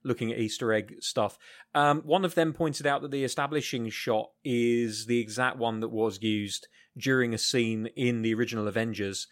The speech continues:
uh, during the Chitauri, uh, attack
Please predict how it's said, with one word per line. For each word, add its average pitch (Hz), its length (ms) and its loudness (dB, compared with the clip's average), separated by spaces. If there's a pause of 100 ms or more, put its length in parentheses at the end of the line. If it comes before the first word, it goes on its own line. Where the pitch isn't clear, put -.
(340)
uh, 110 200 2
during 120 340 0
the 104 100 -2
Chitauri, 107 840 -2
uh, 107 300 -2
attack - 460 -4